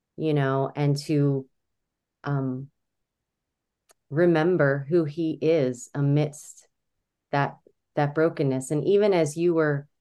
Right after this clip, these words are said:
sharing the lyrics, Rob, of the song, um, I was thinking, you know, when we see ourselves as we are broken and, and weak and,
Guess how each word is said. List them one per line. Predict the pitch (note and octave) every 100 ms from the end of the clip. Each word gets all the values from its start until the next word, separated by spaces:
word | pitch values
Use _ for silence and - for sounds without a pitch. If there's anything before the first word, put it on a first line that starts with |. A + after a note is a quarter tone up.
| _ _ _ _
sharing | - F3+ E3+ E3 D3+
the |
lyrics, | C#3 D3+ D3+ C#3+ - - D3
Rob, | C#3 C3+ C3 -
of | C#3+ C3
the | C#3+
song, | - D#3+ D3+ C#3+ B2+ B2+ B2+ _ _ _ _ _ _ _
um, | D#3 D3+
I | D3 E3+
was | E3 D3
thinking, | G3+ G3 F#3+ F3+
you | F3
know, | E3+ E3+ E3
when | D#3+ E3+ E3 D#3+
we | E3+ D3+
see | - A#3 A3+
ourselves | E3 C#3+ - D#3+ C#3+ D3+
as | C#3+ C#3+
we | D3+ D3+ - -
are | C#3+ C#3 C3+ C3 C3 C3 _ _ _ -
broken | D#3 D3 D3+ D3 C#3+
and, | C3+ C#3+ -
and | C#3 C#3
weak | D3 C#3+ C#3 - C3
and, | B2+ B2+